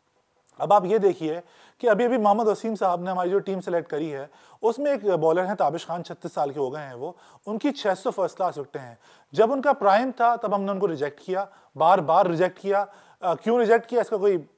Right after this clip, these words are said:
जवाब नहीं है, लेकिन अब जब उनका तकरीबन करियर ख़त्म हो गया है तो हम उनको टीम में लेकर आ रहे हैं। अ, बहुत मुश्किल होगा उनके लिए साउथ अफ्रीका के ख़िलाफ़ परफॉर्म करना, लेकिन अगर वो नहीं करते तो बस उनका करियर यहीं पर ही इख्तिताम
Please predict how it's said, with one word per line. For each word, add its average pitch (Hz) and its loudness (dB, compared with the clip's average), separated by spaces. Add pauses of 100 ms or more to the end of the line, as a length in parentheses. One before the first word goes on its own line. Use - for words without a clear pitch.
जवाब 151 0
नहीं 208 -6
है, 202 -8 (360)
लेकिन 226 0
अब 220 2
जब 254 0
उनका 240 2
तकरीबन 220 -4
करियर 208 0
ख़त्म 202 -4
हो 185 -4
गया 180 -2
है 170 -6
तो 202 -10
हम 208 -6
उनको 202 -8
टीम 180 -6
में 180 -8
लेकर 156 -4
आ 139 -4
रहे 123 -10
हैं। 117 -20 (380)
अ, 190 0
बहुत 196 2
मुश्किल 196 -4
होगा 226 0
उनके 220 -4
लिए 214 -2 (160)
साउथ 156 -2
अफ्रीका 165 -6
के 170 -4
ख़िलाफ़ 151 -6
परफॉर्म 143 -12
करना, 139 -12 (340)
लेकिन 190 0
अगर 208 2
वो 247 0
नहीं 214 0
करते 185 -2
तो 180 -4
बस 208 0
उनका 208 -2
करियर 202 -2
यहीं 196 -4
पर 202 -4
ही 208 -6
इख्तिताम 180 -4